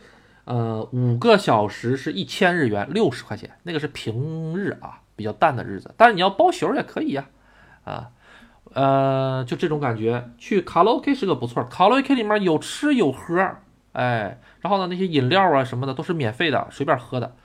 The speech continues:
你包个五个小时，他有那些套餐，五个小时一千日元或者是两千日元都合适，你在里面睡觉就行了啊。那吵不吵啊？还行啊，我觉得还可以啊，还可以。嗯，那网吧呢？网吧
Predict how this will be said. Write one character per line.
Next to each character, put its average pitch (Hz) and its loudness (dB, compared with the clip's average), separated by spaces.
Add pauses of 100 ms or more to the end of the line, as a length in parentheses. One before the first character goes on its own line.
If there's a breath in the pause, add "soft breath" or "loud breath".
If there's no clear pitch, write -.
(240 soft breath)
你 139 -6
包 196 0
个 185 -2
五 123 -2
个 185 4
小 123 2
时， 127 -4 (100)
他 202 0
有 160 2
那 127 -2
些 170 -2
套 - 0
餐， 123 0
五 117 -4
个 175 -2
小 120 0
时 127 -4
一 160 -8
千 165 -4
日 156 -2
元 110 0
或 131 -2
者 127 -2
是 143 -2
两 123 0
千 139 -6
日 131 -2
元 95 -4 (120)
都 349 4
合 - -4
适， 113 -10
你 107 -10
在 165 -2
里 143 -4
面 110 -6
睡 - -8
觉 180 -6 (480 soft breath)
就 - -20
行 - -8
了 - -8 (300 soft breath)
啊。 120 -8
那 208 6
吵 127 0
不 190 2
吵 - -4
啊？ - -8
还 - 0
行 220 0 (100)
啊， 247 2
我 277 -2
觉 190 -4
得 226 0
还 262 -2
可 208 -2
以 127 0
啊， 87 -16 (200)
还 - -20
可 - -6
以。 123 -6 (560 soft breath)
嗯， 101 -10 (600 soft breath)
那 165 2
网 113 4
吧 170 6
呢？ 151 0
网 98 0
吧 190 8